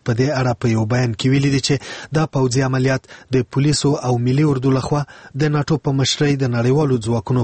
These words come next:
په مرسته د هیواد په اووه ولایتونو کې ترسره شوي. امنیتي چارواکي وایي چې د دې تصفیوي عملیاتو هدف د طالبانو له ولکې د یادو شویو سیمو ایستل و. چارواکي همداراز وایي چې افغان امنیتي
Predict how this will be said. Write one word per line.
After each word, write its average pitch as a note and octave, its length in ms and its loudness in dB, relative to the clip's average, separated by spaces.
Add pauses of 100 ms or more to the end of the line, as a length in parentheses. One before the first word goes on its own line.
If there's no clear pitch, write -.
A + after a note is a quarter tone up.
په A2+ 140 -2
مرسته C#3 400 -2 (320)
د A2+ 140 2
هیواد C#3 260 0 (160)
په D3 40 -2 (120)
اووه D#3 240 2
ولایتونو A2 500 -4
کې B2+ 80 0 (120)
ترسره B2 420 -2
شوي. A#2+ 220 0 (360)
امنیتي C3+ 380 0
چارواکي C3 380 0
وایي B2 300 2
چې C3+ 140 0
د A#2 40 0 (100)
دې C#3 100 2 (160)
تصفیوي A#2+ 640 0
عملیاتو A2+ 540 0
هدف C3+ 260 -2 (340)
د C#3 80 2 (120)
طالبانو C3+ 460 0
له B2 120 2
ولکې A#2+ 280 0 (120)
د A#2+ 140 2
یادو A2 260 -2
شویو D3 360 2
سیمو B2 360 0
ایستل B2+ 480 -2
و. A#2+ 100 0 (380)
چارواکي A#2+ 400 -2
همداراز A#2 480 0
وایي C3 180 2
چې - 120 -4 (120)
افغان C#3 260 -2 (120)
امنیتي B2 340 0